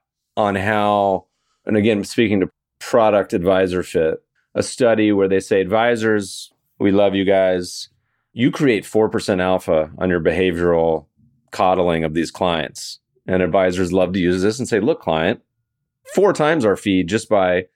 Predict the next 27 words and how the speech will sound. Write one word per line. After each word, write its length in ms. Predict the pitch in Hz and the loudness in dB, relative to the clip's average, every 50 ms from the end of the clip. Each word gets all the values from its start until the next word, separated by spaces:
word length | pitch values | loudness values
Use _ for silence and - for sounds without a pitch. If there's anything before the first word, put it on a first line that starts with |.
| _ _ _ _ _ | _ _ _ _ _
keeping 300 | - 120 117 120 113 107 | -2 -2 0 0 0 0
you 100 | 101 98 | 0 0
from 160 | 98 95 90 | -2 -2 0
doing 240 | 87 98 95 92 90 | 0 2 2 0 0
dumb 240 | 82 95 90 90 90 | 0 0 0 0 -2
stuff." 520 | 82 - - 104 107 107 90 80 - - _ _ _ _ _ _ _ _ _ _ _ _ _ _ | -6 -4 -2 0 2 2 0 -2 -4 -10 _ _ _ _ _ _ _ _ _ _ _ _ _ _
However, 600 | - 190 208 180 139 117 101 95 98 92 95 - - _ | -2 0 2 4 4 2 2 2 2 0 0 -2 -6 _
we 120 | - 139 139 | -4 -2 0
all 160 | 135 131 123 | 0 0 0
know 560 | 113 110 110 107 107 104 104 101 98 95 - _ _ _ _ _ - | 0 0 2 2 2 0 0 -2 -2 -6 -10 _ _ _ _ _ -4
individuals 680 | - 127 127 123 107 117 101 104 113 107 104 98 - - - | -2 0 0 2 2 0 0 2 2 0 0 -2 -4 -6 -4
as 240 | 98 104 110 110 110 | 0 0 0 0 0
well 220 | 113 110 104 104 | 0 2 2 2
as 100 | 101 95 | 0 -2
institutions 880 | 98 98 92 - - - 104 92 85 - 92 90 87 87 85 78 - - _ _ _ _ _ _ _ _ _ _ _ _ _ - 113 92 | -4 -4 -6 -8 -6 -2 -2 -2 -2 -2 -4 -4 -2 -4 -6 -8 -10 -16 _ _ _ _ _ _ _ _ _ _ _ _ _ -10 -4 -2
get 160 | 98 104 95 | 0 2 2
it 100 | 104 - | 2 0
wrong 320 | 98 104 95 92 95 95 | 2 2 2 2 2 2
often 560 | 87 85 87 90 - - 95 87 90 87 82 - | 2 0 0 0 -2 -2 -2 -2 -2 -4 -6 -6
when 140 | - 98 95 | -4 0 0
they're 120 | 90 87 | 0 0
thinking 260 | 85 - 101 90 82 92 | 0 -2 -4 -2 -2 0
about 240 | 82 85 85 82 | 0 0 0 0
the 80 | - 82 | 0 -2
long 260 | 85 87 85 80 80 | 0 0 0 -2 -4
term. 520 | 78 - - 135 131 95 82 80 82 85 - _ _ _ _ | -4 -4 -2 0 0 0 0 -2 -4 -8 -12 _ _ _ _
And 500 | - 123 127 123 123 120 113 107 104 - | -2 0 2 2 2 2 0 0 -4 -6